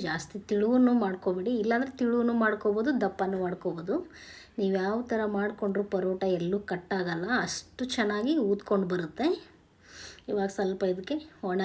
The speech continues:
ಹಿಟ್ಟು ಹಚ್ಕೊಂಡ್ಬಿಟ್ಟು ಚಪಾತಿ ಥರ ಲಟ್ಟಿಸ್ಕೊಳ್ಳೋಣ. ನೋಡಿ,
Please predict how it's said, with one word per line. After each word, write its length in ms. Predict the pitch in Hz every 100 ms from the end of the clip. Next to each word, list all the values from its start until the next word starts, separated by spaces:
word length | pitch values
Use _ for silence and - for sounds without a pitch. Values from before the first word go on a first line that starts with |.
| 185
ಹಿಟ್ಟು 200 | 196 -
ಹಚ್ಕೊಂಡ್ಬಿಟ್ಟು 560 | 175 - 190 180 180 359 - - - - - -
ಚಪಾತಿ 380 | 214 196 196 190 185
ಥರ 100 | 190 196
ಲಟ್ಟಿಸ್ಕೊಳ್ಳೋಣ. 640 | 180 185 - - 165 151 202 359 - - - - - - - - - _ _ - - - - - - - - -
ನೋಡಿ, 160 | 208 185